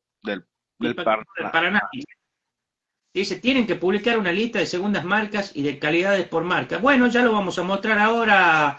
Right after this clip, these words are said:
Speaker 2: eh, querido amigo allá del Paraná, lo vamos a mostrar y vamos a hacer referencia al link, obviamente, de, de nuestra información, que no es, no es nada difícil encontrarlo, no, no está nada, digamos, oculto en la web, sino que hay que saber buscarlo ahí por los buscadores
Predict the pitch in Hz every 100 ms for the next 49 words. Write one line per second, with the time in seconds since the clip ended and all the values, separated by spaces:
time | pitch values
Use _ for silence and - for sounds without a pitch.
0 | - _ _ _ 143 151 151 151 185 185
1 | 185 196 185 180 175 147 143 165 185 240
2 | 233 175 170 175 156 143 165 165 220 233
3 | 233 143 156 175 156 156 151 175 160 151
4 | 170 185 170 170 160 - 135 151 240 226
5 | 190 - 170 170 170 180 165 156 147 135
6 | 127 127 127 127 123 135 127 151 156 156
7 | 208 233 277 - - _ _ _ - 185
8 | 185 185 185 226 240 220 254 240 247 233
9 | 220 233 254 247 226 226 247 240 311 240
10 | 196 190 202 196 196 196 196 190 196 190
11 | 170 170 180 175 160 202 202 170 151 156
12 | 175 233 - 160 165 160 156 147 - 151
13 | 156 151 156 170 180 165 165 151 143 135
14 | 123 120 139 135 160 170 202 208 220 -